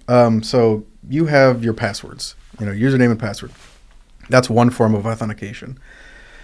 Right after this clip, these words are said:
Another form would be, you know, if you have a prompt on your phone. So that's a second source of verification. It could be a question and an answer, you know, "What was your first dog's name?" or something.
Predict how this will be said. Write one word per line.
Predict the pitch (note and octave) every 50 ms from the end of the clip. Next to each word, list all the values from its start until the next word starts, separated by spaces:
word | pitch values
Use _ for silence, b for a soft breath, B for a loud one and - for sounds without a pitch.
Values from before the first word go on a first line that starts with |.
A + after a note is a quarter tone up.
| B B B B -
Another | - A#2 A2+ A2 A#2+ B2 A#2 A#2+ A2+
form | - - A2 G2+ G2 G#2 A2+ B2+ C3 C3 C3 - -
would | G#2+ A2 G#2
be, | G2+ G#2+
you | G#2 G2+ G#2 G#2+
know, | G2 G2
if | G2 -
you | -
have | G2+ G#2
a | G2
prompt | - - G2 G2 - A#2
on | G#2
your | G2+ G#2
phone. | - C3+ B2 G2+ A2+ C3+ B2+
So | - - A2
that's | G2+ G2+ - -
a | G#2+
second | - - - A#2+ - - G2+ E2
source | - - - A2 G#2 G#2 -
of | - G2
verification. | G#2 F#2+ G2 - - F2+ - F#2+ G2+ A2+ - - - - B2+ - -
It | - A2 G#2 -
could | - - G#2 G2 G2+
be | G#2+ G2+ G2 G#2 G2
a | - G2+
question | - - - - A2+ A2 - - - - G#2 G#2
and | G2+ G2+
an | G#2 G2+
answer, | A2 A2+ A2 A2 A2 - - - - B2 A#2+ -
you | A2 G#2+
know, | G2+ G2+ G2+ G#2+ b b b b b b b b -
"What | A2 G#2+ G#2+ G#2 -
was | G#2 G#2 G2+ G2 G#2+
your | G#2 F#2+
first | - - G2+ F#2 - -
dog's | - G2 F#2+ G2 G2 - -
name?" | F2+ E2+ E2 - - E2
or | -
something. | - - G2 - - - - -